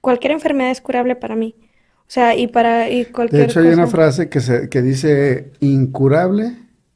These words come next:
Speaker 2: es curable desde adentro". Cuando un doctor te diga, "Es que eso es incurable", ve a tu interior y de ahí lo sanas. Haz tu conexión con lo divino. Y es como dices, haciendo, siendo congruente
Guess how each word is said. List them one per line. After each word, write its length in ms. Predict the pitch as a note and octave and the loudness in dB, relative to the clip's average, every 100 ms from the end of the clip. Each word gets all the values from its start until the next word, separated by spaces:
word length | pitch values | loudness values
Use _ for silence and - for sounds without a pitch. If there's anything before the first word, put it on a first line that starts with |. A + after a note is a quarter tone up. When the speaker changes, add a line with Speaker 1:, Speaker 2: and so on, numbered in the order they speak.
| _ _ _ - | _ _ _ -10
Speaker 2:
es 220 | A#2 - | -8 -8
curable 500 | - C3+ A#2 A#2 A#2+ | -6 -4 -2 -4 -4
desde 260 | A2+ G2+ G2+ | -4 -6 -6
adentro". 420 | G2 F#2+ - - _ _ _ _ | -8 -10 -14 -20 _ _ _ _
Cuando 240 | - B2+ | -6 0
un 120 | C#3 D3+ | 0 0
doctor 340 | D3+ D3+ C3 | 0 -2 -4
te 80 | D3 | -2
diga, 180 | C3+ B2 | -2 -2
"Es 100 | B2+ | -6
que 100 | C3 | -12
eso 140 | C#3+ | -12
es 100 | C3 | -8
incurable", 540 | C3+ A#2+ A#2 A2+ G#2 - _ | -8 -6 -8 -8 -10 -16 _
ve 300 | G2+ F#2 G2+ | -12 -8 -6
a 100 | G2+ | -6
tu 120 | A#2 | -6
interior 400 | A#2+ B2+ C3+ E3+ | -6 -4 -4 -4
y 40 | C3+ | -4
de 140 | A2 | -6
ahí 80 | G#2 | -6
lo 100 | A2 | -10
sanas. 400 | - G#2 G2 G2+ | -12 -12 -12 -14
Haz 120 | A2+ | -16
tu 120 | C3+ C3+ | -12 -8
conexión 560 | B2 A2 - C#3+ E3 | -8 -8 -10 -8 -8
con 520 | D3+ A2+ G2+ F#2 A2 - | -10 -10 -10 -10 -16 -12
lo 140 | G#2 | -8
divino. 420 | G#2+ A#2 E3 E3 G3+ _ _ _ _ _ _ _ _ _ _ | -6 -4 -4 -6 -12 _ _ _ _ _ _ _ _ _ _
Y 120 | C#3+ | -2
es 120 | D#3 | -2
como 220 | D#3 F#3 D#3+ | -2 -2 0
dices, 420 | E3+ - A#2 A2 | -2 -4 -8 -8
haciendo, 600 | G2+ G2+ A2+ B2+ G#2+ G2 | -8 -6 -4 -6 -8 -12
siendo 580 | _ - A2 A2+ B2+ D3 | _ -8 -6 -2 -2 -2
congruente 760 | C#3+ A#2 A2 A2+ A#2 A#2+ D3+ | -4 -4 -2 -2 -4 -4 -6